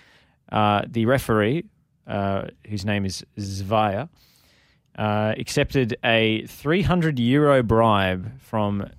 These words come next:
a Zwei Bundesliga, second division referee, to influence proceedings in favour of German minnows Wuppertaler S V.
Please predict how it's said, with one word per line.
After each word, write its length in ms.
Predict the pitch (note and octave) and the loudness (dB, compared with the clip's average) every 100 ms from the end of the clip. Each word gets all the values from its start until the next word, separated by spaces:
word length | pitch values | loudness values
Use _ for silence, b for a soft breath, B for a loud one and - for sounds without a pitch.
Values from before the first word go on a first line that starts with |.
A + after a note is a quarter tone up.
| - | -10
a 400 | - G2 G2+ G#2 | -6 -4 -4 -6
Zwei 680 | G2 - - B2+ C3+ C#3 C#3 | -6 -8 0 6 6 6 4
Bundesliga, 580 | B2+ A#2+ A2+ A2 A#2+ E3 | 4 2 2 2 2 2
second 220 | C#3+ B2 | 0 0
division 340 | A2 G#2 G#2 | 2 2 2
referee, 540 | G#2 G2+ G#2+ G2+ G2+ A2+ B B _ | 0 -2 0 0 0 -2 B B _
to 120 | A#2 | -2
influence 460 | B2 C3+ D#3 C#3+ - | 0 0 2 0 0
proceedings 520 | A#2+ - B2 A#2 G2+ | -4 0 2 0 0
in 60 | G#2 | -4
favour 380 | - A#2+ A#2 | 2 2 4
of 340 | A2+ - G#2 F#2 | 2 0 -4 -2
German 380 | B2 B2+ B2 A2+ | 0 2 4 2
minnows 400 | A2 G#2+ G#2 - | 2 2 0 -2
Wuppertaler 880 | D2 F#2+ A#2+ B2 - A#2 A2 G#2+ | -8 -4 -2 -2 0 0 2 0
S 280 | - G#2+ F#2+ | 0 -2 -2
V. 460 | F#2+ A2 G#2+ F#2+ | -2 0 2 0